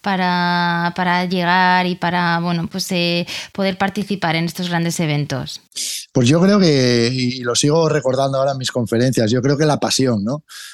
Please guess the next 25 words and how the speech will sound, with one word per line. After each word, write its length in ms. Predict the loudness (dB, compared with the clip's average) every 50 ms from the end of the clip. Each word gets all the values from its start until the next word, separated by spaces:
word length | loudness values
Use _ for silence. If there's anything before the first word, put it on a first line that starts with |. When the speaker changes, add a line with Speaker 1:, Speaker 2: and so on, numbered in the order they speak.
| -18 _ -6
Speaker 2:
Porque, 1000 | -6 -6 -4 0 0 2 2 4 4 2 2 2 2 2 2 2 0 0 -2 -4 -8 _ _ -20 -20 _ _ -8
a 100 | -2 0
ver, 180 | 0 0 0 0
a 80 | -2 -2
mí, 180 | 0 0 -2 -2
a 100 | 0 0
mí 80 | 2 2
me 40 |
apasionaba 560 | 2 2 2 0 0 2 2 2 2 2 2 2
lo 100 | 2 0
que 100 | 0 -2
hacía. 320 | -2 0 0 0 0 0 -2 -4
De 200 | -6 -6 -4 -4
hecho, 240 | -4 -2 -2 -2 0
cuando, 680 | 0 2 2 2 2 2 2 2 2 0 0 -2 -4 _ -14 -20 -20 -20 _ -8
cuando 400 | -4 -2 0 2 2 2 2 2
recibí 400 | 0 0 0 0 0 2 2 2
mi 120 | 2 2
primer 380 | 2 2 0 2 2 2 2 0
sueldo 400 | 0 0 0 2 2 2 0 0
por 200 | 0 -2 -2 -2
montar 340 | -2 -2 -2 0 0 0 2
en 140 | 2 2 2
bici, 420 | 2 0 0 0 0 0 0 0 0
yo 300 | 0 0 0 0 -2